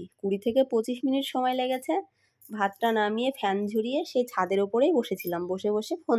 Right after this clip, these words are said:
দেখছিলাম। তারপরে বর বাড়ি এলো, ওই নটা পাঁচ দশে বাড়ি এলো। বাড়ি এসে ওকে আবার মেয়েকে আনতে পাঠালাম, কেননা মেয়ে ছিল মাঠে, ফুটবল টিম হচ্ছে, ওটাই দেখছিল। বললাম, "তাহলে মেয়েকে নিয়ে এসো।" ওকে বললাম, "যাস না," ও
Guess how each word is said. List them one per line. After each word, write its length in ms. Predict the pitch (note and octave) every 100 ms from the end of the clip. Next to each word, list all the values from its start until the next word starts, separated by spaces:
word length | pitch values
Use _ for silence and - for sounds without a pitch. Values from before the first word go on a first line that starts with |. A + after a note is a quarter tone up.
| G3
দেখছিলাম। 440 | F3 - E3+ E3 E3+ - _ _ _ -
তারপরে 340 | F#3+ G#3 A3+
বর 300 | A3 G3+ G3+ A3
বাড়ি 320 | G3+ F3+ G3+ G#3
এলো, 220 | A#3 C#4+ D4
ওই 200 | - A3+
নটা 420 | A3+ G#3+ G#3+ B3 B3+
পাঁচ 240 | G#3 G#3+ -
দশে 220 | A3 A#3+
বাড়ি 240 | A3 G3 F#3+
এলো। 180 | F#3 G3+ - _ _ _
বাড়ি 280 | F#3 F3+ F#3+ G#3+
এসে 200 | A3 C#4
ওকে 220 | A3 A3
আবার 200 | G#3+ A3+
মেয়েকে 320 | A#3 G3 G3 G#3+
আনতে 320 | F#3 F3+ F3+
পাঠালাম, 440 | D#3+ D#3+ D#3+ D#3+ E3+
কেননা 380 | - F3+ F#3+ G3
মেয়ে 300 | F#3 F#3 F#3+
ছিল 180 | - A#3 A#3
মাঠে, 440 | F#3+ E3+ E3 D#3+ D#3+ _ _ _ -
ফুটবল 440 | A3 F#3+ G3+ A3 A3+
টিম 200 | A3 A3
হচ্ছে, 320 | A#3 A#3 - E4+ G#4 _ -
ওটাই 240 | F3+ G#3
দেখছিল। 400 | F3+ E3+ - E3+ E3+ - _ _ G#3
বললাম, 220 | G3 G3+
"তাহলে 240 | G#3 G#3 G#3+
মেয়েকে 340 | G3 F#3+ G#3
নিয়ে 240 | G3 F#3 F3+
এসো।" 140 | - E3+
ওকে 180 | -
বললাম, 320 | G#3+ A3 A#3+ B3+
"যাস 240 | A#3 A3+ A#3+
না," 140 | A#3 G#3+
ও 80 | A3+